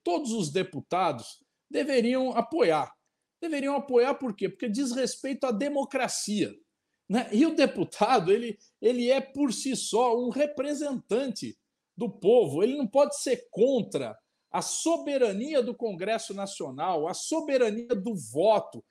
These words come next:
a soberania do voto que elegeu o presidente da República, porque a vida do deputado, ela nasce do voto, né? Então, eu não vejo como, né, é, um deputado, o deputado pode alegar, mas não é o momento, é aquela velha argumento.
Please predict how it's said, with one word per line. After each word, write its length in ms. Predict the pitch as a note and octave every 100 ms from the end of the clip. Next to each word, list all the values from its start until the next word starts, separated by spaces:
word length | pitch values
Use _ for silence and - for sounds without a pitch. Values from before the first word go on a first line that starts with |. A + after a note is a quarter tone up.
| _ _
a 100 | G#3
soberania 640 | - C#4+ C#4+ C4+ A#3 B3 B3+
do 160 | A#3+
voto 420 | F3 D3 A#3+ B3 -
que 80 | A#3+
elegeu 420 | A3+ F#3 F#3+ A#3
o 80 | A#3
presidente 420 | G#3+ F3 G#3+ G#3
da 100 | F#3+
República, 760 | E3 - F3 G#3+ C#3+ B2 A2 _ _ _ -
porque 240 | B3 -
a 220 | C4 A3+ A3+
vida 380 | F3 D4 D4
do 120 | A3+ G3+
deputado, 520 | A3 - - B3+ C4
ela 180 | C4 A#3+
nasce 540 | G#3 B3+ C4+ - B3+
do 120 | B3
voto, 520 | D3+ D#3 G#3 G3 - - _ _ -
né? 180 | G3+ A#3
Então, 380 | A#3+ F4 D4+ -
eu 120 | D4
não 220 | D4+ A3
vejo 360 | F3 B3+ G3 G3 _
como, 500 | G3+ C4+ G3 C3 A#2
né, 200 | D#3 G3+ - _ _
é, 340 | D3 F3 F3 D#3
um 200 | G3+ B3
deputado, 680 | A#3+ A#3+ G#3+ - A3+ B3 - F#3+
o 100 | E3+
deputado 400 | A#3+ - G4+ -
pode 180 | G#4+ G4
alegar, 340 | D#4 F3+ F#3+
mas 200 | G#3+ A#3+
não 200 | D4+ B3+
é 100 | C4+
o 100 | F4
momento, 680 | F4 A3+ D#3+ G#3+ D#3+ - G#2
é 80 | E3
aquela 320 | E3 A3 A#3
velha 260 | F3 A#3+ C4
argumento. 560 | B3+ B3+ F3 E3 -